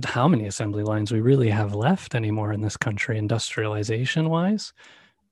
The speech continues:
but the education model we've been operating on is the one that feeds the industrialized system. And we don't really have that anymore. We have a lot of knowledge work,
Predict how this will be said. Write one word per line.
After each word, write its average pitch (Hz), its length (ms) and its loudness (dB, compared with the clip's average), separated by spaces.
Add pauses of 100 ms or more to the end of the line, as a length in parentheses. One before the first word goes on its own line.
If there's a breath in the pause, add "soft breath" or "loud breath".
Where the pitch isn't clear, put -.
but - 200 6
the 143 140 8
education 147 560 4
model 123 360 4
we've 120 200 2
been 117 100 2
operating 110 580 2
on 107 240 -2
is 107 280 -4
the 117 120 0
one 113 200 2
that 110 180 -4
feeds 120 360 -2
the 113 120 0
industrialized 107 800 -2
system. 139 680 -8 (360)
And 117 160 0
we 123 80 2
don't 131 300 6
really 151 300 6
have 139 340 0
that 131 160 0
anymore. 117 400 2
We 117 100 0
have 120 140 2
a 113 40 0
lot 117 160 2
of 110 80 -6
knowledge 113 460 -4
work, 113 420 -4